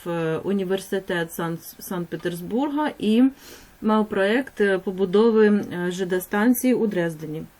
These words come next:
He got a degree of, uh, a railway en-, engineer at Dresden Polytechnical Institute. Uh, це false. Ем, м, тут, е, Dresden Polytechnic Institute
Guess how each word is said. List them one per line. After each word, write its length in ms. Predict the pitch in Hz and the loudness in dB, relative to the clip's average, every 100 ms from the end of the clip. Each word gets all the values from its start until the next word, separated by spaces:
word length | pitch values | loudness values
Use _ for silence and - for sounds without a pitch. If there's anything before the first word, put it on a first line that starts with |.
| _ _ _ _ - - - - | _ _ _ _ -20 -20 -10 0
He 100 | 240 | 2
got 300 | 262 339 - | 2 0 0
a 40 | |
degree 360 | 233 226 208 269 | 0 2 2 0
of, 240 | - 202 208 214 | 0 -4 -4 -2
uh, 220 | 196 185 - | 0 0 -2
a 60 | 185 | -2
railway 440 | 190 185 190 196 - | -2 0 0 -2 -2
en-, 360 | 175 175 175 - | -2 -2 -4 -4
engineer 640 | 190 170 180 180 202 208 | -4 -2 0 2 4 4
at 200 | - 170 | 2 -4
Dresden 440 | 160 180 185 180 190 - - - - | 0 0 0 -4 -6 -10 -16 -14 -2
Polytechnical 760 | 190 185 196 190 208 180 185 - | 0 2 0 -2 -2 -2 -2 -2
Institute. 680 | 180 196 175 - 156 - - _ - - - - _ _ 165 | -4 -4 -8 -8 -8 -8 -12 _ -20 -20 -20 -20 _ _ -6
Uh, 380 | 170 160 160 | -2 -2 -2
це 200 | 165 233 226 - | -2 -2 -2 -2
false. 540 | 175 202 359 - - | 2 2 2 0 0
Ем, 560 | 214 202 196 196 196 190 - - - _ - - - 165 | 2 2 0 -2 -4 -8 -16 -20 -20 _ -20 -20 -16 -8
м, 340 | 170 165 165 160 | -6 -6 -4 0
тут, 260 | 214 208 180 - | 0 0 -18 -10
е, 420 | 175 170 165 165 151 - - - - - - - - _ _ | -6 -4 -4 -4 -8 -16 -20 -20 -20 -20 -20 -20 -20 _ _
Dresden 580 | 170 185 226 208 202 190 | -8 0 0 2 0 -2
Polytechnic 680 | 190 190 185 202 202 180 190 | 0 0 0 -2 -2 -4 -2
Institute 500 | 202 208 175 180 | -4 -4 -4 -2